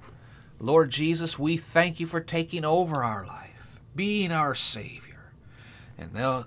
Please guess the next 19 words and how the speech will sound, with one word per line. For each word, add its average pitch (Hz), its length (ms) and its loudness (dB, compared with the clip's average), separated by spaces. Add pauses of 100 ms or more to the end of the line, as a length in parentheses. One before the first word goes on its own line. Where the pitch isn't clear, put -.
Lord, 123 520 0
your 123 360 -2
word 127 340 -2
says 127 420 -2
that - 180 -10
whatsoever 147 640 -4
things 143 400 -6
we 135 240 -4
ask 139 280 -2
the - 80 -12
Father 131 400 0
for 120 340 -4
in 120 140 -2
your 120 220 -2
name, 113 340 -2
he 110 300 -6
would 107 400 -8
give 110 220 -8 (180)
it - 420 -8